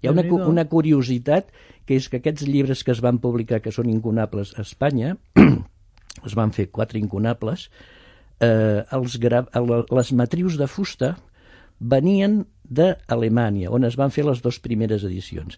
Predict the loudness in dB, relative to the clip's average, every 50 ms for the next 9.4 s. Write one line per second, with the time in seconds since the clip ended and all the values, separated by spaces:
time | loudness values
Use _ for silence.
0 | -16 -14 -12 -8 -4 -2 0 2 2 2 2 2 2 2 2 0 0 -2 -2 -2
1 | -2 -2 -2 -2 -2 -2 -2 -2 -2 -4 -4 -4 -6 -10 -16 -20 -20 -20 -12 -8
2 | -6 -4 -4 -4 -4 -2 -2 0 0 0 0 0 -2 -2 -2 -2 -2 -4 -6 -6
3 | -6 -4 -4 -4 -4 -6 -8 -10 -12 -16 _ _ _ _ _ _ -14 -12 -12 -10
4 | -10 -10 -12 -12 -10 -10 -10 -8 -8 -8 -10 -10 -10 -10 -10 -8 -6 -6 -4 -4
5 | -4 -2 -2 -2 -2 -2 0 2 4 4 4 2 0 -2 -4 -6 -12 -20 -20 -14
6 | -12 -10 -8 -8 -6 -4 -2 -2 -2 -2 -4 -4 -2 -2 -2 -4 -4 -6 -6 -4
7 | -6 -4 -4 -2 0 2 2 0 0 -2 -4 -6 -6 -6 -6 -6 -6 -8 -8 -8
8 | -6 -6 -4 -2 -2 -2 -2 -2 -2 -2 -4 -4 -4 -8 -10 -10 -12 -14 -16 -16
9 | -18 -20 -8 -2 0 2 2 0